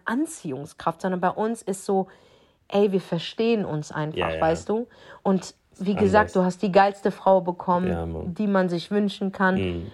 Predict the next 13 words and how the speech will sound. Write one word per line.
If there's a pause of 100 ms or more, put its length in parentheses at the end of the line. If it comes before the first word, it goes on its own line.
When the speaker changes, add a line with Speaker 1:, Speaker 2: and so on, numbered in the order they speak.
(160)
Speaker 1:
Und (220)
I
love
you
for
that, (120)
really. (320)
Und
ich
würde
auch
jedes
Bunny